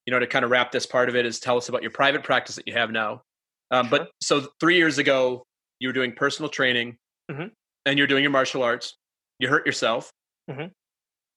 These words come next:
Speaker 1: You had a moment of epiphany and pain release, relief, and then the mic-, the neuroscience mic drop moment.
Speaker 2: Right.
Speaker 1: And, and was that the moment where it all changed for you and where you developed this new, uh, th-, this new, not a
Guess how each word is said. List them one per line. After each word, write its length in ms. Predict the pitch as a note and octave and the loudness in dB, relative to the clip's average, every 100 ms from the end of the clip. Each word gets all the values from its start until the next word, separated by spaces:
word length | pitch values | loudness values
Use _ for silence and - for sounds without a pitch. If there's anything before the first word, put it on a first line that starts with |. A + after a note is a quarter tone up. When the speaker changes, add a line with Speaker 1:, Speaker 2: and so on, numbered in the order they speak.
| _ _ | _ _
Speaker 1:
You 580 | C3 C3+ C3 B2+ A#2+ A#2 _ _ _ _ _ _ _ _ _ _ | 0 2 2 0 -4 -10 _ _ _ _ _ _ _ _ _ _
had 100 | C#3+ | 0
a 40 | C#3 | 2
moment 260 | D3 D3 | 2 2
of 80 | C#3+ | 0
epiphany 540 | C3+ D3 C3+ C3 C3+ | 0 0 0 0 0
and 220 | C3+ A#2 A#2 _ | 0 -2 -10 _
pain 220 | - C#3+ C3+ | -2 0 2
release, 480 | C3 B2 B2+ - - _ | 0 0 -4 -6 -18 _
relief, 380 | B2+ B2 B2+ C3 _ _ _ _ _ _ | -6 -2 -4 -4 _ _ _ _ _ _
and 120 | C3+ C3+ | -2 0
then 100 | C#3 | 0
the 60 | |
mic-, 240 | C#3+ C#3+ C#3+ | 2 2 2
the 80 | |
neuroscience 520 | C3+ C#3 D3 C#3+ C3+ C3+ | 2 4 4 2 0 0
mic 200 | B2+ B2 | 0 2
drop 220 | B2+ A#2 | 0 0
moment. 360 | A#2+ A#2 A#2 - _ _ _ _ | -4 -6 -8 -10 _ _ _ _
Speaker 2:
Right. 140 | C3 C#3+ | 2 2
Speaker 1:
And, 120 | C3 - | 0 -4
and 160 | C#3 C3+ | -4 0
was 240 | C#3+ B2 | -2 2
that 220 | D3+ D3+ | 2 2
the 80 | E3 | 2
moment 300 | D3 D3 C#3+ | 2 2 2
where 140 | C3+ | 2
it 60 | B2+ | 2
all 140 | B2 | 2
changed 340 | A#2 B2+ A#2+ - | -2 -2 -2 -2
for 100 | D3+ | -2
you 320 | D3+ E3+ F#3+ C3+ | -2 -2 -4 -8
and 100 | B2 | 0
where 100 | B2 | 0
you 160 | A#2+ | 0
developed 380 | A#2+ A#2+ A#2 A#2 | -2 0 0 -2
this 200 | A#2+ - | -8 -6
new, 380 | A#2+ A#2 A2+ A2 _ _ _ _ | -4 -4 -6 -12 _ _ _ _
uh, 200 | A#2 A#2 A2+ _ - | -4 -4 -4 _ -8
th-, 120 | C#3 | -2
this 240 | C3+ - | -2 -2
new, 240 | C3+ C3+ C3+ | 0 0 0
not 180 | F3+ F3 | 2 4
a 140 | C#3+ | 4